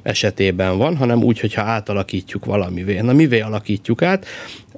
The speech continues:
A mi esetünkben széndioxidból, ahogy elhangzott, szénmonoxidot csinálunk, ami a szintézis gáznak az egyik összetevője, a szintézis gáz az hidrogén és szénmonoxid, és ebből tulajdonképpen az egész vegyipar az felépíthető. Most is vannak olyan vegyipari folyamatok,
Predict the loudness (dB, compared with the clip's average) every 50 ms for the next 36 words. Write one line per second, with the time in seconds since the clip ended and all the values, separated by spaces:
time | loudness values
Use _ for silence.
0 | -8 -2 2 4 4 4 4 2 2 0 0 2 4 4 4 6 6 4 4 2
1 | 0 0 0 2 2 0 0 0 0 0 2 2 2 2 2 2 2 2 0 -2
2 | -2 -2 -2 -4 -2 0 0 0 2 2 2 0 0 0 -2 -4 -2 -4 -4 -6
3 | -2 -2 0 2 4 4 4 4 4 4 2 2 2 2 0 0 2 2 2 2
4 | 2 2 2 2 2 0 0 0 -2 -2 -2 -2 -4 -6 -2 0 2 2 2 2
5 | 2 0 0 -2 -2 -12 -16 -16 -16 -14 -6 -2 -2 -2 0 0 -2 2 2 2
6 | 2 4 4 4 4 4 2 0 0 -2 0 0 0 0 0 0 0 0 0 0
7 | 0 -2 -2 0 -2 0 0 2 0 0 0 0 -2 -2 -2 -2 -2 -2 0 2
8 | 2 2 2 2 0 0 2 2 2 2 -2 -8 -14 -8 -4 -2 -2 0 0 -2
9 | -2 -2 0 0 0 2 2 2 2 2 2 2 0 0 0 0 0 0 0 -2
10 | -2 -2 _ -2 -2 0 0 -2 -4 -4 -2 0 0 0 2 0 -2 -2 0 -2
11 | 0 0 0 -2 0 0 0 2 2 2 2 0 -4 -8 -6 -4 -4 -2 -2 -2
12 | -4 -4 -4 -6 -6 -4 -4 -6 -2 -2 -2 -2 -2 0 0 0 0 0 -2 -2
13 | 0 0 0 2 2 0 0 0 0 0 0 0 0 2 2 0 0 0 2 0
14 | 0 0 0 -2 0 0 0 0 -2 -2 -4 -4 -4